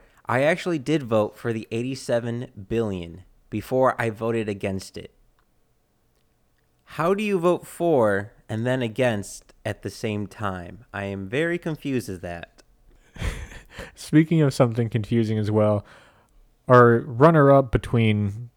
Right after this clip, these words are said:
Speaker 2: uh, Biden and Bush, Dan Quayle, "I was recently on a tour of Latin America,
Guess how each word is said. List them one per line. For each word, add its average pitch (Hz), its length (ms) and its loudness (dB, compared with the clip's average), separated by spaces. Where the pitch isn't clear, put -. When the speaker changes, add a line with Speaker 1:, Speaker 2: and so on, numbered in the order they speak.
Speaker 2:
uh, 101 340 -2
Biden 107 520 2
and 98 380 2
Bush, 104 520 4
Dan 120 300 4
Quayle, 107 540 4
"I 120 80 8
was 127 180 8
recently 170 460 6
on 131 140 6
a 127 60 6
tour 139 300 4
of 117 120 4
Latin 120 240 8
America, 104 680 2